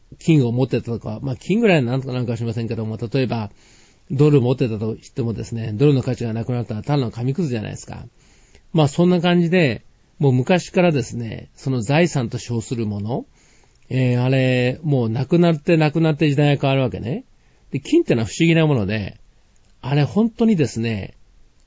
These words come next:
あの、俗っぽい人の手元には最後残らないんですね、あれ。あれ本当不思議でですね、なぜそうなるかよくわかんないんですけども、その、金ってその何千年も前からずっとその、まあ、三千年ぐらいですかね、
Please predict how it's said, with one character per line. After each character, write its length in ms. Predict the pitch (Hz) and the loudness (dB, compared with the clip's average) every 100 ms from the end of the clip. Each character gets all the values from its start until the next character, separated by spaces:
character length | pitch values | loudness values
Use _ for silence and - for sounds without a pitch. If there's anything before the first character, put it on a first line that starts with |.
| _ | _
あ 160 | 123 113 | -18 -14
の、 460 | 113 110 - - - | -14 -12 -14 -16 -12
俗 340 | 147 143 139 220 | -2 0 2 0
っ 40 | |
ぽ 240 | - 247 190 | 0 2 2
い 20 | |
人 140 | 143 | 2
の 120 | 123 104 | -2 -2
手 120 | 135 | -2
元 260 | 139 151 | 0 0
に 120 | 127 107 | 0 -2
は 200 | 92 - | -6 -10
最 280 | - 202 | -2 0
後 100 | 131 | 2
残 260 | 107 117 208 | -2 -2 0
ら 100 | 214 | 0
な 120 | 123 | 0
い 40 | 85 | -6
ん 20 | |
で 80 | 113 | -4
す 60 | |
ね、 120 | 151 | -2
あ 100 | 160 | -2
れ。 180 | - - _ _ _ - - - - - - | -4 -14 _ _ _ -20 -20 -20 -20 -20 -20
あ 140 | - - | -12 -10
れ 60 | |
本 200 | - 208 | -2 0
当 140 | 277 247 | 2 0
不 80 | - | 2
思 80 | 220 | 2
議 80 | |
で 100 | 196 | 4
で 100 | 147 | 2
す 100 | - | 2
ね、 80 | 135 | 0
な 180 | 135 302 | 2 2
ぜ 80 | 208 | 2
そ 120 | 180 | 2
う 40 | |
な 100 | 151 | 4
る 60 | 123 | 4
か 60 | 151 | 2
よ 100 | 202 | 4
く 80 | |
わ 60 | 147 | 2
か 60 | 165 | 2
ん 20 | |
な 80 | 107 | 0
い 20 | |
ん 40 | |
で 20 | |
す 80 | - | -4
け 60 | 113 | -4
ど 100 | 113 | -2
も、 320 | 139 110 92 _ - _ - - | 0 -2 -6 _ -20 _ -20 -10
そ 160 | - 151 | 0 2
の、 640 | 143 135 131 127 127 127 - - _ - | 4 2 0 0 -2 -4 -10 -20 _ -6
金 180 | 254 196 | -4 0
っ 20 | |
て 120 | 156 | 2
そ 140 | 139 | 2
の 60 | 127 | 2
何 160 | 156 202 | 2 4
千 140 | 226 | 4
年 100 | 226 | 4
も 120 | 220 | 4
前 180 | 220 214 | 4 4
か 120 | 156 | 2
ら 100 | 120 | 0
ず 160 | 110 135 | 0 -2
っ 60 | |
と 140 | 135 147 | 0 -2
そ 120 | 143 | 0
の、 380 | 127 127 123 - - | 0 -2 -4 -8 -10
ま 100 | 113 | -6
あ、 20 | |
三 200 | 139 147 | -2 2
千 140 | 156 | 2
年 120 | 147 | 2
ぐ 80 | 143 | 0
ら 60 | - | -2
い 40 | |
で 40 | - | -8
す 80 | |
か 80 | 104 | -8
ね、 260 | 113 92 | -6 -8